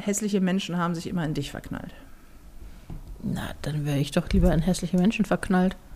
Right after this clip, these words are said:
Speaker 1: Gibt es eigentlich so einen großen Unterschied?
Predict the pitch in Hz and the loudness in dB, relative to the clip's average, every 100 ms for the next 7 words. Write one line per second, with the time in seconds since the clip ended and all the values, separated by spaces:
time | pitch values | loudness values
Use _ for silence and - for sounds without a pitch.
0 | - - - - - - - - - - | -10 -4 -4 -4 -12 -14 -18 -20 -20 -20
1 | - - - - - - - - - - | -20 -20 -20 -20 -20 -20 -20 -20 -20 -20
2 | - - - - - - - - - - | -20 -20 -20 -20 -20 -20 -20 -20 -20 -20
3 | - - - - - - - - 185 254 | -20 -20 -20 -20 -20 -20 -18 2 6 8
4 | 247 226 190 185 160 170 196 160 156 202 | 8 8 6 4 4 2 2 2 2 2
5 | - | 0